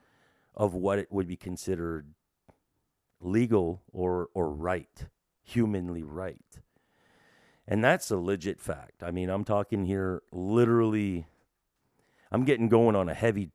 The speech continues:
topic right in, right off the bat, and that, <laughs> that wasn't my intention, but it's just funny how this conference this weekend led to so many interesting conversations, and they are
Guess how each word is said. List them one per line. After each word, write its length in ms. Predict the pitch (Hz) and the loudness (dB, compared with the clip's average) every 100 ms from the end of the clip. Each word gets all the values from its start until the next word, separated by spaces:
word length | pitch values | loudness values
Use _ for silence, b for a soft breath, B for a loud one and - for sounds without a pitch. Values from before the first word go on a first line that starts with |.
| _ | _
topic 380 | - 107 104 98 | -2 0 0 -4
right 240 | - 98 82 | 0 0 0
in, 180 | 95 82 | -4 -2
right 240 | 90 101 | 0 2
off 220 | 92 92 | 2 0
the 60 | - | -4
bat, 380 | 71 92 98 - | -4 0 0 -2
and 240 | 87 90 | -4 -4
that, 180 | 95 92 - | -4 -6 -8
<laughs> 100 | - | -12
that 180 | 101 87 | -10 -8
wasn't 300 | 101 90 95 | -6 -6 -8
my 120 | 87 | -8
intention, 580 | 92 90 101 120 117 95 | -6 -6 -4 -4 -2 -2
but 180 | 87 85 B B B B B B | -2 -6 B B B B B B
it's 220 | 107 98 | -4 -4
just 240 | 101 - | -6 -6
funny 320 | - 107 113 101 | 0 0 2 0
how 440 | 98 95 95 85 - | 0 2 2 -2 -10
this 420 | 80 98 92 - | -6 -4 -4 -6
conference 680 | - 113 123 120 101 95 - | 0 2 2 0 -2 -4 -4
this 240 | 101 - | -6 -6
weekend 540 | 90 107 - 101 95 90 | -6 -8 -2 -2 -2 -4
led 220 | 95 - | -4 -6
to 80 | - | -10
so 220 | 110 101 | -6 -4
many 220 | 98 92 | -4 -4
interesting 460 | 98 - 82 92 87 | -6 -8 -10 -10 -8
conversations, 720 | 87 85 78 92 95 90 82 | -8 -8 -8 -10 -6 -6 -4
and 180 | 87 85 | -4 -4
they 140 | 95 | -2
are 300 | 98 95 85 | -2 -4 -6